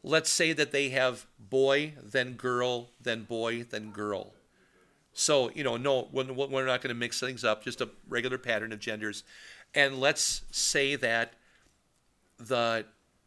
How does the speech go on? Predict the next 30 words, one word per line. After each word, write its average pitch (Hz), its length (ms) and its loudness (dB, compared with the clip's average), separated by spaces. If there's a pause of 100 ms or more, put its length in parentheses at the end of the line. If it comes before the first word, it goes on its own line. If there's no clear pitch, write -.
(460)
um, 110 380 -4
that 127 140 0
there's 131 280 2
always 143 420 0
gonna 131 200 -4
be 117 320 -8 (240)
two - 260 -6
years, 123 500 -2
a 127 80 -4
fallow 127 540 2
year 104 460 -6 (120)
in 131 220 -6
between 107 680 -8 (580)
every 110 540 0 (440)
child, 113 500 2 (240)
which 165 180 -2
I 170 100 8
think 160 220 0
is 139 100 0
probably 135 300 4
also 131 300 0
not 104 260 0
the 104 60 -8
case, 107 340 -6
but - 180 -4
let's 147 160 0
just 165 140 -6
be 165 120 -6
conservative, 131 760 -2 (320)
and 185 260 2